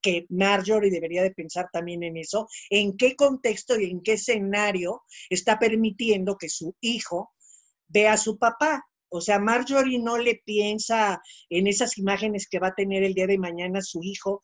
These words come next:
de esa, de, de esos encuentros con un papá que veía muy poco. Eh, después viene, obviamente, las declaraciones de la hermana de Julián Gil, Patty,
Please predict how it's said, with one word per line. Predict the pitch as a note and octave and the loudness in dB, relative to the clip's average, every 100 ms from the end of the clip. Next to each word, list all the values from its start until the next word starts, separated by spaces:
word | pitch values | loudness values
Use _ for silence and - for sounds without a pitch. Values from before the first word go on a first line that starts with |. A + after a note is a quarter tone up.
| _ - _ | _ -20 _
de | - F#3 | 2 4
esa, | F#3+ G#3+ G#3 G3 - | 4 4 4 2 -2
de, | F3+ F#3+ | -4 -2
de | G3 | -4
esos | A#3 G#3+ | -2 -2
encuentros | F#3+ E3 F#3+ G3 G#3+ G3+ | -4 -2 -2 0 -2 -4
con | - E3+ E3 | -6 -6 -6
un | F3+ F#3+ | -6 -4
papá | A#3+ G3 - F#3+ F#3+ F#3+ | 0 0 0 0 0 0
que | G3+ | -2
veía | G3 E3 E3 F#3 | -2 -4 0 0
muy | F#3 F#3+ F#3 - | 0 -2 -2 -6
poco. | F#3 F3+ F3 F3 - B3+ C#4+ _ _ - - - - _ _ | -2 0 -2 -4 -4 -4 -6 _ _ -20 -20 -20 -20 _ _
Eh, | G#3 G3+ G3+ G3+ G3+ G3+ | 4 4 4 4 4 2
después | A3 G#3+ A3+ D4 C#4+ | 0 0 6 6 6
viene, | C#4+ B3+ A#3+ B3 C4 A#3+ | 0 2 2 4 2 2
obviamente, | G#3+ A3 G#3+ A3 | 2 0 -2 -2
las | G#3+ F#3+ | -2 -4
declaraciones | F3+ F3 E3+ E3 G3+ G3+ G3 | -6 -6 -6 -4 0 0 0
de | F#3+ | -2
la | E3+ | -2
hermana | E3+ F#3 F#3 | -4 -4 -4
de | F#3+ | -4
Julián | E3+ D#3+ F3 | -6 -8 -8
Gil, | F3+ G#3+ G#3 A3 | -4 -4 -4 -6
Patty, | - F3+ E3+ F3 | -4 -4 -4 -14